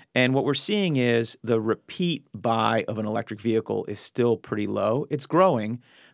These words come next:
but I think, you know, a lot of people are still just buying the, or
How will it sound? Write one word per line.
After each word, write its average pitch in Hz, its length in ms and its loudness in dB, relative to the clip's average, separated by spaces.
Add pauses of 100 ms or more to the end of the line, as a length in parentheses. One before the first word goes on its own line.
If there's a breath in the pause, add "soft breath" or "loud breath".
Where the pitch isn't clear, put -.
but 131 220 6
I 131 40 0
think, 151 220 -6 (240)
you 131 100 0
know, 123 120 2
a - 20 2
lot 131 200 4
of 139 60 0
people 135 280 0
are 113 60 0
still 120 280 0
just 110 180 -4
buying 110 380 0
the, 107 180 -4
or 107 180 -4